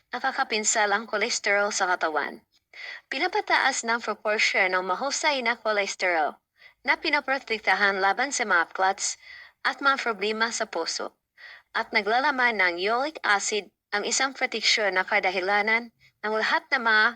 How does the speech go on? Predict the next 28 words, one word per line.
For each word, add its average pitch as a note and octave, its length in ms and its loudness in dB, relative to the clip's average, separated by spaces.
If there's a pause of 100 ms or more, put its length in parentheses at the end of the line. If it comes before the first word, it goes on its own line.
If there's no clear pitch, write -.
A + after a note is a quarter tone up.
(1040)
coronary A#3 640 2
disease. F3 640 -6 (640)
Naglalaman D4 640 2
ng - 80 -6
isang G#3 260 0
pangkat E3+ 460 -2 (800)
ng G#3+ 140 2
mga G3+ 400 2
monounsaturated B3+ 1200 -4
fat G3+ 260 0 (140)
acid, F#3 400 -2 (500)
amino C4+ 560 -2
acid G#3 480 0 (480)
na B3 80 -4
kinakailangan A#3 800 0
ng B3 80 -8
fetus - 580 -8 (400)
na A#3+ 80 0
lumago, A#3+ 540 -2
malusog F#3+ 580 -4 (300)
at C4 160 -4
malusog F#3+ 720 -2
na B3+ 160 -2
pumipigil A#3 720 -6
sa - 160 -2
insidente G3 800 -4
ng G#3+ 140 -4
mga G3+ 400 -6